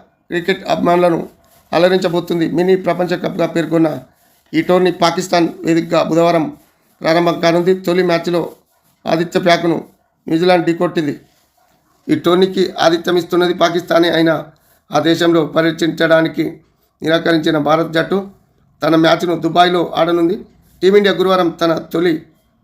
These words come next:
మ్యాచ్లో బంగ్లాదేశ్తో తలపడుతుంది. తెలంగాణ అభివృద్ధి ప్రణాళిక సొసైటీకి సలహా కమిటీ బట్టి అధ్యక్షతన ఎనిమిది మంది నిపుణులతో ఏర్పాటు.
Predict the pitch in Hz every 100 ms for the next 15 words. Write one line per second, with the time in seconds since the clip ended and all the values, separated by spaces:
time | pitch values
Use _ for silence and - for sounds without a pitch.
0 | - 160 160 - 165 147 151 160 165 156
1 | 143 160 151 156 147 151 139 139 135 123
2 | _ _ _ _ _ _ _ _ _ 285
3 | 285 285 _ _ _ _ _ _ _ _
4 | _ _ _ _ _ _ _ _ _ -
5 | 202 220 220 214 - 185 208 202 202 196
6 | 185 190 190 185 175 180 170 180 170 175
7 | 165 - _ _ _ _ - 190 185 190
8 | 175 170 - - _ - 170 170 190 185
9 | 160 175 - 165 180 196 - _ _ _
10 | - 165 196 190 175 170 156 165 170 160
11 | 165 160 151 165 - 135